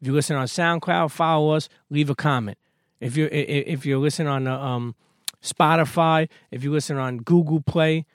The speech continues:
wherever it is, subscribe, rate, and leave a comment. If you fuck with us, make sure you leave a comment. Even if you wanna say, "Fuck you, Pete," I don't care. I ain't getting mad. I don't take anything personal. Internets, in twenty eighteen,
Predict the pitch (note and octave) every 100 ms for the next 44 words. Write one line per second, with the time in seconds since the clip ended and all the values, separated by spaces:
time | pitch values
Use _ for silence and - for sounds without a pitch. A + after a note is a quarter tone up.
0 | _ - E3+ F#3 F3+ F3 B2 - A2+ -
1 | - D#3 D#3+ E3 - - B2+ C#3+ D3 -
2 | _ _ B2 C3 C3 A#2+ - A#2+ A2+ A2
3 | G3 - A3+ - F3+ D#3+ D#3 - _ -
4 | E3 - F3 E3+ F#3 D#3+ - F3 B2 -
5 | _ - E4 E4 B3 B3+ B3 A3+ G3+ G#3
6 | F3 - - G#3+ A3 F3+ - F#3+ - _
7 | - E3+ G#3+ - F#3 G3 - F#3+ G#3+ F#3
8 | C3 C3+ D#3 - _ - D3 E3+ - D3+
9 | - E3 D#3 C#3 A#2+ - A#2+ - - A#3
10 | F#3 G#3+ B2 - _ _ D3 - G3 F#3+
11 | F3+ D#3+ - C3+